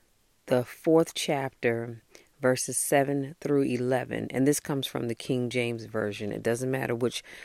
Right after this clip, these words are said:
version of the, of the Bible that you have, but this is the one I'm sharing with you all today.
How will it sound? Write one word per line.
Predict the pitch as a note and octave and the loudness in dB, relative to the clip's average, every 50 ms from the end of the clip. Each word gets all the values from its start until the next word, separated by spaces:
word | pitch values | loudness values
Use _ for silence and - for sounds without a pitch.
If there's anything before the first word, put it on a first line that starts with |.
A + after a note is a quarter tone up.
| - - - _ - | -20 -20 -20 _ -2
version | A2+ B2 B2+ B2+ A#2 - B2+ | 6 8 8 8 8 4 0
of | A#2+ A2 A2 | 0 0 -2
the, | G#2+ - - _ - | -4 -10 -10 _ -6
of | - C3 A#2 A#2 | 0 0 2 4
the | B2+ A#2+ | 2 0
Bible | A2 - B2 A#2 A#2+ B2 A#2+ A2+ | 4 4 4 4 6 4 2 -2
that | A2 - - B2 | 0 -2 -2 -4
you | A2+ | -4
have, | G2+ C#3 A2+ G#2 F#2+ F#2 F2+ F#2+ - | 0 0 0 0 0 -2 -4 -4 -4
but | G#2 F#2 - | -4 -4 -2
this | A#2 A2+ - | -2 -4 -4
is | B2 - | -4 -4
the | - A2+ | -4 -2
one | A2+ A2 G#2+ | -2 -2 -2
I'm | A2 A2 A2 | -4 -4 -4
sharing | - - C3 B2 B2 A#2+ | -4 -4 -4 -4 -4 -6
with | A2+ - - | -6 -6 -6
you | B2+ A#2+ A#2+ | -4 -2 0
all | A2 G#2 G#2+ | 0 0 -2
today. | - - - - B2 B2 A#2 G#2+ G2 F#2+ | -4 -8 -10 -6 -4 -2 -2 -2 -4 -6